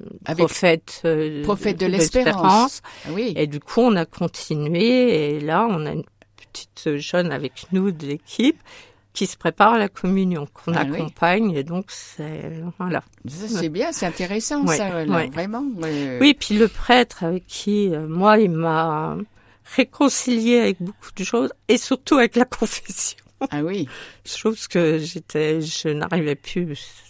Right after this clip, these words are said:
Speaker 2: bon, selon la vie, vu ce que j'avais vécu
Speaker 1: Bien sûr,
Speaker 2: avant.
Speaker 1: oui.
Speaker 2: Et donc, il m'a vraiment, euh,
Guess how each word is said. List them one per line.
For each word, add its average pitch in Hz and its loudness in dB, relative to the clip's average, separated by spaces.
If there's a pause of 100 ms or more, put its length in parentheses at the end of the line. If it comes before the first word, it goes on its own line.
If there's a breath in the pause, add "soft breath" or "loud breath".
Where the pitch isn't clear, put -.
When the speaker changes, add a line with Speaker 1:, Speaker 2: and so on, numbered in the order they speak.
Speaker 2:
bon, 151 -6 (160)
selon 156 -2
la 156 -2
vie, 160 -2
vu 151 -4
ce - -8
que 151 -2
j'avais 151 -2
vécu 156 -6
Speaker 1:
Bien 254 0
sûr, 165 0
Speaker 2:
avant. 175 -2 (220 loud breath)
Speaker 1:
oui. 147 -4 (460 loud breath)
Speaker 2:
Et 156 4
donc, 185 0 (200)
il 175 -4
m'a 160 2 (180)
vraiment, 190 2
euh, 156 -4